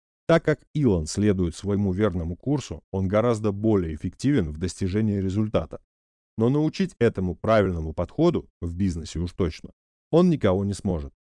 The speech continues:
так как его цель постоянно смещается, и он корректирует свои методы соответственно.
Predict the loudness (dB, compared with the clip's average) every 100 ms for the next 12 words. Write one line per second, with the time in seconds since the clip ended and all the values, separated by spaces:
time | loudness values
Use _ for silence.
0 | _ _ _ 0 2 -2 0 2 2 2
1 | -2 -2 -4 -6 -2 0 0 0 -2 -2
2 | -6 -2 -2 -2 -6 -14 -20 _ -4 2
3 | 0 2 0 0 -2 0 0 0 -4 -4
4 | 0 0 0 -2 -2 -4 -4 -6 -2 -4
5 | -4 -12 -16